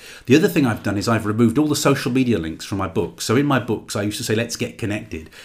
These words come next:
And I had a link to, uh, my Facebook author page, my Twitter page, and I had a link to my author website. Well, now it just goes to the author website. I'm removing all the social links from my books. Now, I've done that across the board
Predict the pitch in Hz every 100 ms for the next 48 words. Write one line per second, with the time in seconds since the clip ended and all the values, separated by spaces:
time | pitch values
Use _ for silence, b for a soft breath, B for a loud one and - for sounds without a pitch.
0 | B B 101 98 110 107 104 107 - -
1 | 104 101 98 95 95 98 - 95 87 85
2 | 87 95 85 87 87 120 117 - 117 104
3 | 107 - 85 - 117 - - 104 98 95
4 | 90 - B B B 107 101 98 95 101
5 | 101 98 98 95 - - - 98 98 92
6 | 110 101 - 87 110 107 - 80 78 104
7 | 98 113 127 123 B B - 104 113 -
8 | 107 - 98 104 95 101 92 87 - 80
9 | - 98 92 98 98 87 98 135 139 123
10 | - 113 113 95 85 85 85 - - -
11 | - - 104 95 92 82 98 90 87 90
12 | - - 92 90 - 131 127 117 - -
13 | 110 113 107 101 95